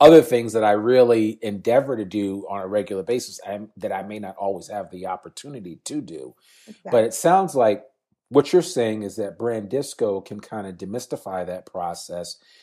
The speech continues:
Speaker 2: Yeah.
Speaker 1: and, and, and help employers to, to get the highest and best use out of each of their employees, especially those that have, uh,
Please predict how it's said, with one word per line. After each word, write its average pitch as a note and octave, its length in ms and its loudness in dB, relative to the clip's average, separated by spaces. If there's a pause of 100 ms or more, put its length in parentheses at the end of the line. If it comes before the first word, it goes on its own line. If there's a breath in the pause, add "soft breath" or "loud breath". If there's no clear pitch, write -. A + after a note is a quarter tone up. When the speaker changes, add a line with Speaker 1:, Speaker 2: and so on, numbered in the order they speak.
(140 soft breath)
Speaker 2:
Yeah. - 80 -18
Speaker 1:
and, A2 520 -2
and, A2 280 -6
and A2 180 -8
help C3 460 0 (120)
employers G#2+ 1120 -6 (380)
to, A2 640 -4 (120)
to - 160 -6
get E3 360 -2
the B2 120 -2
highest G#2 580 -8
and G2+ 160 -12
best G2 320 -10
use G2+ 400 -12
out F#2+ 160 -6
of F#2+ 160 -10
each A2 220 -12
of F#2+ 120 -14
their F#2 200 -10
employees, F#2 500 -12
especially G#2 1040 -8 (320)
those G#2 540 0
that F#2+ 180 -6
have, F#2 440 -8
uh, F2+ 340 -8